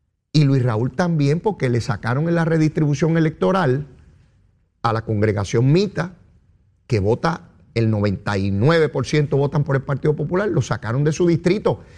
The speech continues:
Y Luis Raúl ganaba por miles de votos cuando empezó y ahora ganó por menos de cien. Está muerto el miedo también con la gorrita.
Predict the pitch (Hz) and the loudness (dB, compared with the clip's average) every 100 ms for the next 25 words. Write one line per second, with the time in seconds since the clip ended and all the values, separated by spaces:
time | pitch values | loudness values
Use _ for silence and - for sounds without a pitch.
0 | - 277 226 202 175 156 175 190 190 220 | -4 2 4 4 2 2 0 0 0 0
1 | - 190 160 156 165 170 170 170 175 175 | -2 0 2 4 4 4 2 2 0 -2
2 | - 165 170 170 175 240 233 175 185 190 | -2 0 0 0 0 0 0 0 -2 -2
3 | 185 190 196 185 196 202 202 202 202 254 | -2 0 -2 -2 -2 0 0 2 0 0
4 | 339 - - _ _ _ - 160 208 233 | -8 -12 -20 _ _ _ -4 -2 0 -2
5 | 240 247 233 247 254 254 233 269 - 269 | 0 0 2 0 0 0 0 0 0 0
6 | 262 277 269 349 381 - | 2 2 2 -2 -4 -6